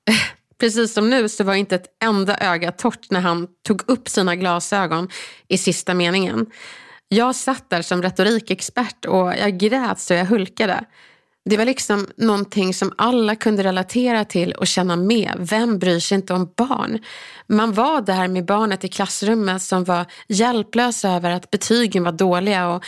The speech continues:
man kan inte se tavlan för att mamma eller pappa har inte råd med glasögon.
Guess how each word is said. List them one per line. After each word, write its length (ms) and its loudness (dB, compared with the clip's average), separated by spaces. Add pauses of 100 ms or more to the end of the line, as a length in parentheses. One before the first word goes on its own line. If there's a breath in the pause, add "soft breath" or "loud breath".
(160 loud breath)
man 120 2
kan 180 2
inte 240 0
se 520 0
tavlan 600 -2
för 140 -6
att 200 -6 (240 loud breath)
mamma 340 2
eller 100 0
pappa 320 -2
har 80 4
inte 220 -2
råd 420 -2
med 160 -2
glasögon. 760 -2